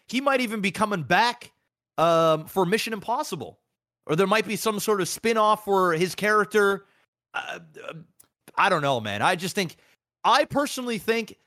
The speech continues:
he is better than The Witcher in terms of, um, opportunity, but I also know it's a passion project and he loves it, which makes him perfect for it.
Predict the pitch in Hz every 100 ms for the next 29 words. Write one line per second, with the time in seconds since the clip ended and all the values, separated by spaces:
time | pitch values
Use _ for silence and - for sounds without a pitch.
0 | _ _ _ _ _ _ _ _ _ _
1 | _ _ - - 254 208 120 165 190 165
2 | 131 165 151 123 175 - 226 233 - 165
3 | 156 175 180 160 170 143 117 _ _ -
4 | 139 131 120 95 _ _ _ _ _ -
5 | - 170 180 185 - 170 190 220 254 -
6 | _ - 143 170 165 226 220 208 180 170
7 | 170 160 - 160 175 - 180 190 180 180
8 | - 160 127 143 165 120 123 139 - 151
9 | 160 143 123 - 185 175 131 - 113 117